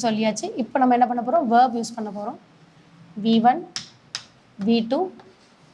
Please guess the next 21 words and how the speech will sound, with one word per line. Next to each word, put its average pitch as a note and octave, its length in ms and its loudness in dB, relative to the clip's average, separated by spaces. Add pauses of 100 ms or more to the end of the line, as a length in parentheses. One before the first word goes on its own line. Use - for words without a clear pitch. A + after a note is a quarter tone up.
(160)
வி A3+ 100 2 (100)
த்ரீ. G#3+ 140 -4 (480)
So B3 80 4 (160)
வி C4+ 80 2 (160)
ஒன்னுங்கிறது D4 420 0
which B3+ 180 -4
is - 140 -10
represent A#3 440 -2 (100)
present, C#4 420 -4 (2250)
வி C4 80 4 (140)
டூங்கிறது B3+ 380 2 (140)
past, A3 380 4 (540)
வி C#4 100 4 (100)
த்ரீ C4 120 0 (100)
வந்து A3+ 160 4 (100)
past A3+ 380 2 (160)
participle G#3+ 560 -6 (420)
அப்படிங்கிறது G#3+ 420 0
தான். - 120 -10
So B3+ 120 -2
அப்ப A#3+ 120 0